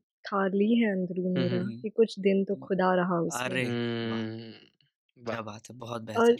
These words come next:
Speaker 1: ये जो शेर जब मैंने पढ़ा था, तो around शायद for a, for near, I guess, हाँ,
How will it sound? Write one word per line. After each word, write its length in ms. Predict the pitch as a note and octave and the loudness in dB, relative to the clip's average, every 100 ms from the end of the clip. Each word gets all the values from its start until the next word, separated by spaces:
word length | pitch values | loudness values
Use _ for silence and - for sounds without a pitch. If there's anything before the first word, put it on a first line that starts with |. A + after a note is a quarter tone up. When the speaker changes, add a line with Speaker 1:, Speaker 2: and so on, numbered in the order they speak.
| - _ | 0 _
Speaker 1:
ये 680 | A3 G3+ G#3+ A3+ A#3+ C4 C4 _ _ _ _ _ - | -4 2 8 8 8 6 2 _ _ _ _ _ -14
जो 240 | F#3 G#3+ A3 | -2 2 2
शेर 360 | - F#3+ G3 | 2 2 0
जब 160 | F#3+ F#3+ | 0 -2
मैंने 240 | F#3 F3+ | -2 -4
पढ़ा 360 | F3 F3+ F3 E3+ | -6 -6 -4 -6
था, 240 | F3 E3+ | -8 -10
तो 520 | F#3+ - G3+ F#3+ F3+ - _ _ - G3 | -12 -4 -2 -2 -4 -12 _ _ -10 -4
around 460 | F#3 F#3+ F#3+ F#3 - | 0 0 0 -2 -6
शायद 380 | - G3 F#3 G3 _ _ _ _ - | -4 0 0 -4 _ _ _ _ 4
for 120 | B3+ C4 | 10 10
a, 60 | |
for 480 | C#4+ F#4+ - B3+ C4+ C#4 - _ - | 8 0 0 6 6 4 0 _ 4
near, 320 | A#3+ A3+ G#3+ | 8 8 8
I 160 | F#3 E3+ | 6 4
guess, 180 | F3 F3 G#3 | 4 2 2
हाँ, 240 | F#3 - | 0 0